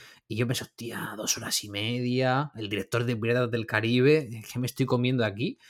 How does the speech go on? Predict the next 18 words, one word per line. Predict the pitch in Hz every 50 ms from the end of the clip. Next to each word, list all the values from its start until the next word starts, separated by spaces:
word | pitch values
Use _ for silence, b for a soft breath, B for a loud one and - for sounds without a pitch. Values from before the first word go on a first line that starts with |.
| b b b b
Pero | - 120 117 120 123
no | 190 240
sé, | 240 - - 277 320 311 202 135 117 110
eh, | 123 123 123 123
me | 123 127
gustó | 120 120 120 - - - 202 208
mucho, | 196 180 190 190 - - - 233 214
o | 175
sea, | - 127 117 113 113 113 110 - _ _ _
todo | - 160 180 196 208 220 214 214 220 214 185
lo | 175 170 165
que | 165 175 180
es | 175 160 -
el | 151 151 147
primer | 139 - 151 147 160
y | 160
segundo | 156 156 139 143 156 156 143 131 120
acto, | 127 139 147 147 - _ - 156 165